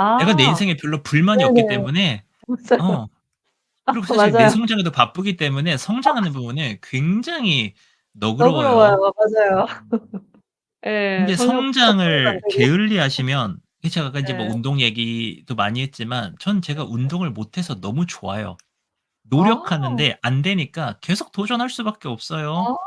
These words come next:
Speaker 1: 음.
Speaker 2: 그 맞아요.
Speaker 1: '다리가
Speaker 2: 어.
Speaker 1: 이렇게 아픈데 오늘도 뛰는 게 맞아?' 어 매일 고민을 하거든요. 근데
Speaker 2: 아.
Speaker 1: 너무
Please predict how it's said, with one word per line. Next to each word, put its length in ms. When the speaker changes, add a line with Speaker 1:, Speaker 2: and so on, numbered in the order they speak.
Speaker 1:
음. 240
Speaker 2:
그 100
맞아요. 240
Speaker 1:
'다리가 280
Speaker 2:
어. 0
Speaker 1:
이렇게 220
아픈데 360
오늘도 400
뛰는 300
게 100
맞아?' 440
어 60
매일 440
고민을 400
하거든요. 560
근데 160
Speaker 2:
아. 100
Speaker 1:
너무 420